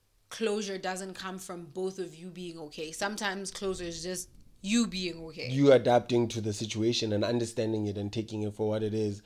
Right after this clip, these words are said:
Speaker 2: regardless of how much you desire
Speaker 1: Yeah.
Speaker 2: to see that relationship thrive,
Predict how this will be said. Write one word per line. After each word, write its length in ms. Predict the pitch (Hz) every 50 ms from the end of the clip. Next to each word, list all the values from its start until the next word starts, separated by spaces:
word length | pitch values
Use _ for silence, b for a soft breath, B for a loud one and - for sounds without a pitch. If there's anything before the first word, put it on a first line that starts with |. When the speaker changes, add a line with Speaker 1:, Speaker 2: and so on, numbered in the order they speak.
| b b b b b
Speaker 2:
regardless 580 | 131 135 127 120 131 139 156 156 156 156 147 135
of 140 | 131 120 113
how 240 | 104 127 139 151 156
much 300 | 143 139 135 135 - -
you 60 | 117
desire 680 | 110 113 113 110 107 107 117 113 117 117 113 113 110 107 - - -
Speaker 1:
Yeah. 200 | 196 208 196 180
Speaker 2:
to 140 | - - 127
see 580 | - - - 139 143 147 147 147 147 143 147 135
that 260 | 107 131 135 - - 113
relationship 840 | 123 117 120 120 127 131 131 - 127 120 - - 120 110 110 -
thrive, 540 | - 123 123 120 120 120 113 113 110 101 101